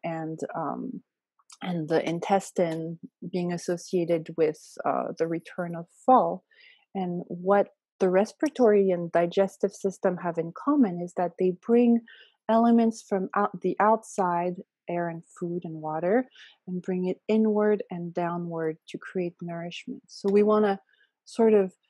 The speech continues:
ahead of time, for a person who is going too f-, too fast compared to the normal, harmonious, steady growth of yang that should be happening, a person who's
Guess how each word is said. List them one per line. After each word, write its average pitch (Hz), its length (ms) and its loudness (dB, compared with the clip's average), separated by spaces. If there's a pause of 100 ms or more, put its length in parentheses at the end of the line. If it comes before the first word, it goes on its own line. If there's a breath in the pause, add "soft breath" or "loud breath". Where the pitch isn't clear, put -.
(720)
ahead 254 340 4
of 269 220 2
time, 180 300 0
for 190 200 0
a 185 60 -2
person 226 500 0
who 196 180 -2
is 175 140 -4
going 185 420 -4
too 311 200 -4
f-, - 140 -18 (560)
too 294 140 2
fast 269 720 0
compared 196 500 0 (400)
to 185 480 0
the 175 160 -6
normal, 196 960 0 (100)
harmonious, 180 1120 -6 (220)
steady 190 460 0
growth 185 440 -2
of 170 120 -6
yang 175 520 -4
that 160 180 -4
should - 300 -8
be 180 120 -2
happening, 165 560 -8
a 170 60 -10
person 196 440 -6
who's 190 180 -4